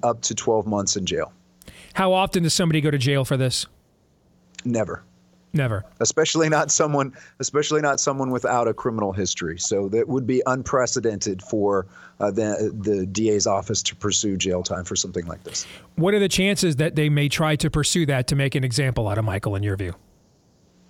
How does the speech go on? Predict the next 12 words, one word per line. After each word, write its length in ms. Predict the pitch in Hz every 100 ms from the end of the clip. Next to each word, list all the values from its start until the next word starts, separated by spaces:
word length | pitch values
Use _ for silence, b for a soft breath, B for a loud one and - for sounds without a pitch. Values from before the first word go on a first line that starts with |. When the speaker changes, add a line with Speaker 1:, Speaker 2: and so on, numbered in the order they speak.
| - -
Speaker 1:
Um, 320 | 151 147 147
I, 160 | 151 165 -
I 160 | 165 180
think, 480 | 185 170 156 -
um, 580 | 151 127 117 104 98 107 - 131
I 120 | 135
think 260 | - 143
that 200 | 143 127
would 240 | 131 123 110
be, 440 | 117 117 110 104 - -
uh, 60 | 123 135 - - - -
clearly 580 | - - 175 170 160 139